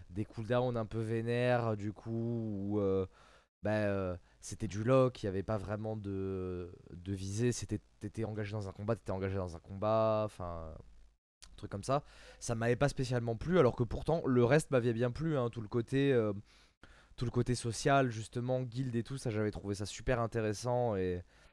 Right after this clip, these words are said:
et très, très cool, du coup. Mais ça m'avait pas accroché plus que ça. Contrairement à, je sais, certains qui, pour qui WoW a été une, euh,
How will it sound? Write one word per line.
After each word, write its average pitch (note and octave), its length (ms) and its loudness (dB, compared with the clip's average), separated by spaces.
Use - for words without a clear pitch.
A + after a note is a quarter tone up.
et G#2+ 120 -2
très, G#2 180 -2
très G#2+ 160 -4
cool, F#3 240 -4
du G2 180 -10
coup. D3 300 -6
Mais B2+ 360 4
ça B2+ 140 -2
m'avait A#2+ 320 0
pas C3 420 6
accroché B2 480 0
plus B2+ 280 -8
que B2 120 -2
ça. A2 260 0
Contrairement A#2+ 600 2
à, A2 80 4
je G#2+ 140 -4
sais, B2 160 0
certains C3 480 0
qui, A2 340 -6
pour - 240 -4
qui - 160 -4
WoW B2 400 4
a G#2+ 120 6
été B2 440 2
une, G#2 260 -2
euh, F#2+ 680 0